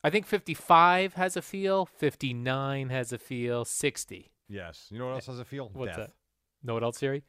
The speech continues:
Speaker 1: Sixty-nine.
Speaker 2: <laughs> Yeah, except I don't know that you're so, <laughs> never mind.
Speaker 1: Jerry, when I get to be sixty-nine, that's gonna be, what a party. I'm gonna invite Gronk with, over the, to my place. We're gonna do sixty-nine jokes constantly.
Speaker 2: I hope I'm still alive to be at your,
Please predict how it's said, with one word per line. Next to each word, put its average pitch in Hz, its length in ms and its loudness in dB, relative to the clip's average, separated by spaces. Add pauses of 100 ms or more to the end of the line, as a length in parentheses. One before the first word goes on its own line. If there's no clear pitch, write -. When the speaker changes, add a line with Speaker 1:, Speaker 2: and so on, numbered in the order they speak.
(100)
Speaker 1:
Sixty-nine. 262 1700 0
Speaker 2:
<laughs> - 40 -16
Yeah, 117 120 -6
except 104 360 -12
I 120 40 -6
don't 110 140 -12
know 110 80 -8
that 98 180 -12
you're 98 80 -14
so, 104 260 -12 (160)
<laughs> - 200 -16
never 90 200 -12
mind. - 300 -18
Speaker 1:
Jerry, 139 240 4
when 123 140 0
I 139 100 4
get 135 200 0
to 127 60 0
be 113 180 -6
sixty-nine, 113 840 0
that's 113 180 -2
gonna 107 180 0
be, 95 200 -8 (180)
what 143 300 2
a 117 40 0
party. 110 440 4
I'm 98 100 -2
gonna 110 160 -4
invite 123 460 -2
Gronk 123 460 2 (220)
with, 139 380 -2
over 127 300 2
the, 123 320 0
to 139 140 -2
my 131 180 0
place. 123 500 -2
We're 123 60 -8
gonna 113 180 -6
do 104 140 -12
sixty-nine 123 760 -6
jokes 127 380 0
constantly. 123 840 -6
Speaker 2:
I 135 60 -12
hope 156 220 -8
I'm 131 80 -16
still 147 200 -8
alive 120 360 -8
to 110 80 -14
be 104 100 -10
at 104 60 -10
your, 95 120 -10